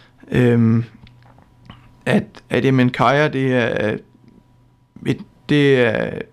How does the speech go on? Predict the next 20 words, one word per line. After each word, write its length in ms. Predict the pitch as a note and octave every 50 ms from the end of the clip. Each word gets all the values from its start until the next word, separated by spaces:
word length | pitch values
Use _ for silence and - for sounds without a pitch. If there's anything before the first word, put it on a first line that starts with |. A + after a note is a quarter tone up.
| _ _ - -
har 180 | - - C#3 C#3+
været 240 | C3 C3+ C3 B2+ B2
et 100 | A2+ B2+
nødvendigt 520 | C#3 C#3 B2+ C#3 D#3 D#3 C3 B2 F#2+ -
band 320 | - B2 B2+ C3 D3+ D3 -
for, 460 | - - G#2+ A2 G#2+ A2 B2 C#3 - - - -
for 180 | - - C3
os 200 | B2 B2+ B2+ -
alle 180 | B2 A#2+ C3 C3+
sammen 300 | - D3+ B2+ A#2+ A#2 A#2
på 100 | - C3
en 20 |
eller 120 | B2 B2 B2
anden 80 | A#2
måde. 140 | A2 A#2 B2
Det 100 | B2 B2
er 40 | C3
i 40 | B2+
hvert 160 | B2 B2+ B2+
fald, 320 | - C3 B2+ B2 A#2 -